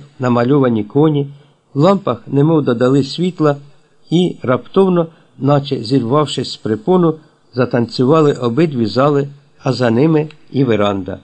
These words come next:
Затанцював Глухарьов з поетесою Тамарою Півмісяць, затанцював Квант, затанцював Жуколов-романіст з якоюсь кіноакторкою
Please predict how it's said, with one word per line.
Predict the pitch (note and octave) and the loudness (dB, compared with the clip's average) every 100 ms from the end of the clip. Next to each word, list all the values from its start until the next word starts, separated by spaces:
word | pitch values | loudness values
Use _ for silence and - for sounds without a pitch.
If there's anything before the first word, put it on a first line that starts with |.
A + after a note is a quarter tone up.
| _ _ _ _ _ _ _ _ | _ _ _ _ _ _ _ _
Затанцював | C#3 C#3+ E3+ D#3 E3 E3 F#3 | -2 0 0 0 0 2 2
Глухарьов | B2 C#3 C#3 A#2+ D#3 D#3+ C#3+ - | 0 -2 0 0 0 0 -8 -20
з | - | -8
поетесою | C3+ A#2+ A#2 C#3+ C#3+ C3 B2+ | -2 -2 0 -2 0 -2 -2
Тамарою | A2+ A2+ C#3+ C#3+ C3+ B2+ - _ _ - | -2 0 2 2 2 -2 -12 _ _ -2
Півмісяць, | B2 A2 C3 C#3 C#3 B2+ - _ _ _ | 0 2 2 0 -2 -6 -12 _ _ _
затанцював | C#3 C3+ C#3+ C#3 F3+ G3+ - | -4 0 -2 0 0 0 -2
Квант, | A2 C3 C3+ C#3 _ _ _ | -2 -2 -2 -6 _ _ _
затанцював | B2+ B2 C3 C3 C#3 E3 E3+ D3+ - | -8 -2 -2 -2 0 0 0 -4 -6
Жуколов-романіст | B2+ C3+ F#3 E3+ C#3+ C#3 B2 A#2+ C#3 E3+ - _ - | -4 -2 0 2 2 2 2 2 2 0 -4 _ -6
з | |
якоюсь | C3+ - E3+ E3 C#3 | -4 -2 0 0 -2
кіноакторкою | - C#3 B2+ A#2 - F3 D#3+ D#3 D3+ | -2 0 2 0 0 0 0 0 0